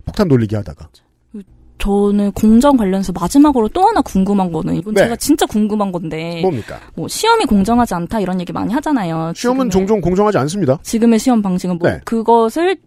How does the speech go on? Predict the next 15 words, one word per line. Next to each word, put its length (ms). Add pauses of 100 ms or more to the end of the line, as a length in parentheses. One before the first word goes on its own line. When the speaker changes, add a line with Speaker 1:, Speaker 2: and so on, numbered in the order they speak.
Speaker 1:
음. 120
Speaker 2:
약간 300
진보 480
쪽에서는 540 (340)
일단 260
첫 140
번째로는 580
기회가 320
불평등하다. 1000
Speaker 1:
음. 40
Speaker 2:
시험을 300
볼 160
수 120
있는 220
기회도 560